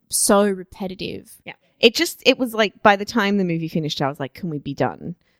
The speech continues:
Speaker 2: Can we please be done?" Because it was just so, and it, it's the first thing you hear as well. They clearly, like, the soundtrack is almost the star of the movie more than Natalie Portman is
Speaker 1: Hmm.
Speaker 2: because it's blank. Like, the screen is black and you hear that soundtrack first.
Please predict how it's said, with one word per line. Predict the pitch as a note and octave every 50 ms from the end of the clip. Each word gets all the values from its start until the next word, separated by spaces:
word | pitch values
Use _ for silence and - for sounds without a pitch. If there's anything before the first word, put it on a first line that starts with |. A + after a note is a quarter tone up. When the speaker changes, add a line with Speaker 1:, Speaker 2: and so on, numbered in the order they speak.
| _ _
Speaker 2:
Can | - -
we | F3 D#3
please | - - - F3 E3 D#3 D#3 -
be | - D#3+
done?" | C#3+ D#3 C#3+ A#2+ A#2+ B2+
Because | - C3+ - E3+ D#3+ D#3
it | -
was | - E3 -
just | - - E3+ - -
so, | - F#3 E3 D#3 -
and | - G3+ G#3
it, | - -
it's | A3 A3 - -
the | - - -
first | - - E4+ F4+ F#4+ -
thing | F#4 D4 C4
you | F#3+ G3
hear | - B3+ C4+ A3+
as | F3+
well. | G3+ E3 - - - - -
They | G#3+
clearly, | A3 - C#4 C#4+ C#4 D4 E4 D#4 C#4+ B3
like, | G#3 G#3 G#3 F#3+ -
the | - A3
soundtrack | - - A#3 A3+ C4+ D4 - A#3+ - -
is | G3+
almost | G#3 G3+ F#3+ F3+ - -
the | F#3+
star | - - F3+ E3+
of | F3 F3+
the | F3
movie | F3 E3+ E3 E3 E3
more | E3 D#3 D#3
than | D#3 D#3
Natalie | D3+ C#3+ D3 C#3+
Portman | D#3 - D4 B3+ B3 G#3
is | D#3 C#3+ - - - -
Speaker 1:
Hmm. | A3 G3+
Speaker 2:
because | F#3 G#3 - A#3+ G3+
it's | A3+ - -
blank. | F3+ A3 A#3 - A3+ - - - - _ _ - - - _ -
Like, | G3+ F#3+ - - A3
the | A3 A#3
screen | - - - A#3+ C4+ E4+ F4
is | D4 A3+
black | G3+ G3+ G#3+ C#4 - - - - -
and | - G3 F#3
you | F#3 A3
hear | A3+ F3+
that | E3+ F3 - -
soundtrack | - F#3+ D3+ E3 - F#3 - -
first. | - - - - C#4 B3 G3+ - - - - - - -